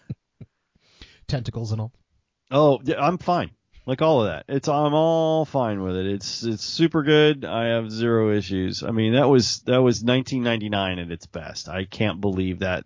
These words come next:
Speaker 2: that did not win more or any awards that it sh-, it really should have. But, uh,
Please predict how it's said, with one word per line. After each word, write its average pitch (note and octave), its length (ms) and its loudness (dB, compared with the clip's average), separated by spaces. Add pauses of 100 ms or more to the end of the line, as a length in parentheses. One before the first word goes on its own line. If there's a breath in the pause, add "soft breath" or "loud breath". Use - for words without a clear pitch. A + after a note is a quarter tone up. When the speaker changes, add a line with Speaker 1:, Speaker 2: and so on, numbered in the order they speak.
(100)
Speaker 2:
that G2 180 -2
did F#2+ 160 -6
not F#2 300 -4
win F2 460 -4 (580 soft breath)
more G#2 800 4
or A2+ 280 2
any A2 440 -4
awards F2+ 800 -6 (200)
that G2 280 -8
it G#2 140 -6
sh-, - 140 -6
it A2+ 120 2
really G#2 260 4
should F#2 220 -4
have. D#2+ 300 -14 (1400)
But, A#2+ 280 0 (140)
uh, F2+ 480 -4